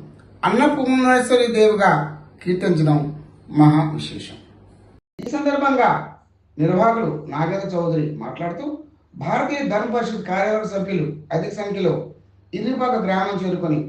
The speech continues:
ముందుగా మణిమ్మ గారికి శుభాకాంక్షలు తెలియజేస్తూ, భగవద్గీత పుస్తకం శ్రీ వీర వెంకటేశ్వర సత్యనారాయణ స్వామి వారి చిత్రపటం అందజేసి ఆశీస్సులు తీసుకున్నామని, ఇది మాకు చాలా స్ఫూర్తిదాయకమని తెలియజేశారు.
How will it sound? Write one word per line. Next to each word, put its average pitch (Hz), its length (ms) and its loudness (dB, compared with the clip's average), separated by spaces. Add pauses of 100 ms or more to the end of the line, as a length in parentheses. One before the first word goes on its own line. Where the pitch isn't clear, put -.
(120)
ముందుగా 240 280 0 (120)
మణిమ్మ 190 340 0
గారికి 160 300 -2
శుభాకాంక్షలు 180 560 -4
తెలియజేస్తూ, 151 380 -4 (760)
భగవద్గీత 262 580 2
పుస్తకం 185 360 -2 (600)
శ్రీ 254 180 -6 (360)
వీర 226 240 2
వెంకటేశ్వర 226 460 -2
సత్యనారాయణ 208 320 -8
స్వామి 185 180 0
వారి 156 160 0
చిత్రపటం 175 420 -6
అందజేసి 202 460 -2 (680)
ఆశీస్సులు 220 440 -2
తీసుకున్నామని, 165 680 2 (540)
ఇది 220 160 -4
మాకు 226 240 0
చాలా 196 140 -2 (100)
స్ఫూర్తిదాయకమని 190 840 0 (460)
తెలియజేశారు. 156 580 0